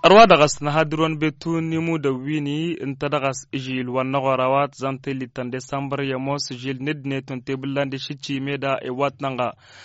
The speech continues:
Daga wat aywa saddad wa sana duwannen filla si sagawara wun sana billana te betu wurci ya mos are shichi al khair ittichata. Inta gas sa dawlat ta Niger daga wat ay wan shingi mud maraw de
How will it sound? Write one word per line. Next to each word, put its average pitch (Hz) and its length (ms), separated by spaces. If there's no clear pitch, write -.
Daga 127 140
wat 147 220
aywa 139 300
saddad 139 480
wa 127 120
sana 139 340
duwannen 139 400
filla 139 400
si 139 200
sagawara 139 520
wun 120 140
sana 139 340
billana 135 420
te 135 220
betu 139 420
wurci 143 320
ya 156 120
mos 139 320
are 143 340
shichi 151 800
al 143 160
khair 143 480
ittichata. 131 720
Inta 143 220
gas 127 180
sa 139 100
dawlat 135 360
ta 135 100
Niger 139 420
daga 131 220
wat 143 200
ay 131 80
wan 139 280
shingi 135 400
mud 139 160
maraw 135 300
de 131 100